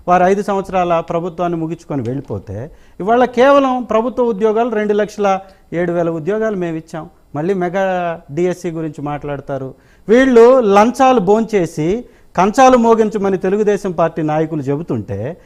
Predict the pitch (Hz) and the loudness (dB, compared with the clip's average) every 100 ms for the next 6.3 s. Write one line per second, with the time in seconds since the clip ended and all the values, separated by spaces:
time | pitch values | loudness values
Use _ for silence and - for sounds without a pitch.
0 | - _ 139 180 262 262 254 254 226 214 | -20 _ 0 2 2 4 4 4 4 2
1 | 214 202 196 - 190 226 226 220 202 190 | 2 2 0 -2 0 0 2 2 2 0
2 | 180 170 175 165 165 151 _ _ 139 135 | -2 -4 -4 -4 -6 -8 _ _ -6 0
3 | 151 165 233 226 220 175 156 - 156 - | 0 2 4 4 4 0 -2 -4 -6 -4
4 | 127 202 - _ _ 160 180 202 294 269 | -6 -6 -10 _ _ 0 2 4 6 6
5 | 262 262 254 240 185 247 254 240 240 226 | 8 6 4 2 6 6 6 4 6 6
6 | 220 226 202 | 6 6 4